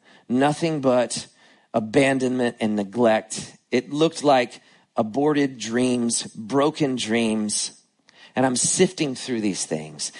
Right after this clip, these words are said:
And in the midst of the rubble, the Lord begins to say, "I want you to see from heaven's perspective.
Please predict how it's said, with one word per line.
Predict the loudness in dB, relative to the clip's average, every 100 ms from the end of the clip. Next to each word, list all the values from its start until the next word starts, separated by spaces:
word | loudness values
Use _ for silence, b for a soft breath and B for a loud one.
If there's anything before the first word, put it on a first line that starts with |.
| B
And | 0 2
in | 2
the |
midst | 2 4 2 2 -2
of | -2
the | -2
rubble, | 2 4 4 2 -2 -4 _ B B B -2
the | 2
Lord | 2 4
begins | 0 2 0 0
to | -2
say, | -2 2 2
"I |
want | 0 -2 -2
you |
to | -2
see | -2 0 0
from | 0 -2
heaven's | 2 2 0 -4 -6
perspective. | -4 -4 0 -2 -2 -16 -16 -20